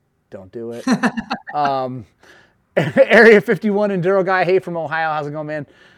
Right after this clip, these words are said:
Speaker 1: Um, Lucas, "Oh, the springs are super stiff, hard to push down." Yeah, I know. Yeah. It's a thing that you c-, like I said, on cars you could do it.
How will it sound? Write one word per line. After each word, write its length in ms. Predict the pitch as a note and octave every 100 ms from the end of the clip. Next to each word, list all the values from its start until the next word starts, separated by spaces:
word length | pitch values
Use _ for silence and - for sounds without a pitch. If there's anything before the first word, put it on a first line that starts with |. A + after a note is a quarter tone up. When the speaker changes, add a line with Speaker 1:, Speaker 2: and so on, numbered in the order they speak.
| _ _
Speaker 1:
Um, 760 | C3 C3+ C3+ C#3 C3+ C3+ C3 A2+ _ _ _ _ _ _ _ _ _ _ - _ _ F#3+
Lucas, 340 | D3+ C#3 B2+
"Oh, 160 | C#3+ C3+
the 100 | A#2+
springs 340 | - F#3+ D#3
are 40 |
super 280 | C#3+ F#3+ E3
stiff, 160 | C#3 E3
hard 160 | E3 D3
to 60 |
push 160 | B2+ C#3
down." 200 | C#3 B2
Yeah, 160 | A#2+
I 60 | G#2+
know. 320 | G#2 E2+ E2+ G2+ A2 _
Yeah. 180 | F#2+ D2 _ _ _ -
It's 180 | E3+ A3+
a 60 |
thing 340 | D#3+ G#3+ G#3 F#3+
that 80 |
you 80 | F3
c-, 100 | C3+
like 160 | C3+ C3+
I 60 |
said, 180 | C#3+ C3
on 140 | A#2 A2+
cars 340 | - D3 C3+
you 60 | A2+
could 80 | A2
do 120 | G#2+
it. 120 | G#2